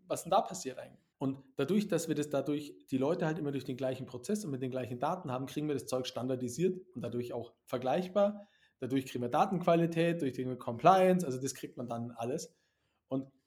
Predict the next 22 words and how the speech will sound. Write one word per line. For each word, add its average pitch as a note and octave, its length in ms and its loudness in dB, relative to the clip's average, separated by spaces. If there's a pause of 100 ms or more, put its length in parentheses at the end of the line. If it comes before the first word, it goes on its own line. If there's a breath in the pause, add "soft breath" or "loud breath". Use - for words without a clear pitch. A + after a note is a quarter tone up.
(340)
ich - 140 -8
glaube, F#3+ 200 4
der, D#3+ 100 6
die - 240 -2
große D#3 640 -2
Veränderung F3 800 2
zu, C#3+ 440 -4
es - 140 -6
gab D3 240 -2
ja C3+ 80 2
früher E3 320 -2
immer C3+ 140 -4
schon B2 200 -4
Workflow-Engines, E3 1000 -2 (120)
die A#2+ 100 -2
haben D#3 140 -2
dann C#3+ 160 2
halt C3+ 180 -2
dir D3 80 4
eine C3+ 100 2
Aufgabe B2 480 2
weitergegeben. A2 760 -6